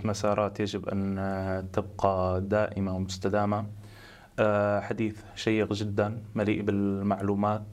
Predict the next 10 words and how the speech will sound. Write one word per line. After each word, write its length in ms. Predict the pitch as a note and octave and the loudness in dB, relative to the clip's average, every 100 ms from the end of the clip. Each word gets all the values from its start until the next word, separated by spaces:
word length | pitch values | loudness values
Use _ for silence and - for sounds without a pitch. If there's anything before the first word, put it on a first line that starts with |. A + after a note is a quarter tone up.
| - | 0
آه، 800 | G2+ G2 G2 F#2+ F#2+ F#2+ F#2 F#2 F#2 - - - - | 2 2 0 0 0 0 0 -2 -6 -14 -16 -12 -4
لفهم 480 | G#2 G#2 G#2+ G#2 G2 | 0 2 2 2 2
فلسفة 500 | F#2+ G2+ G2+ G#2 - - | 0 -2 -2 -4 -4 -4
المقاطعة، 920 | F#2+ F#2 F#2 G#2 - G2 G2 G2+ G2+ - A#2 | -2 0 2 2 2 2 2 0 -4 -6 0
آه، 680 | G2+ G2 G2 G2 F#2+ - - - - - - A#2+ | 2 2 0 -2 -2 -6 -12 -18 -20 -20 -4 2
أين 220 | A2+ A2 | 2 2
يجب 380 | A2 G#2+ G#2+ G#2+ | 2 2 2 2
أن 180 | G2+ G2+ | 2 2
تسير 380 | G2 - G#2+ G#2 | 0 2 2 2
هذه 440 | G2+ G2+ F#2+ | 0 0 0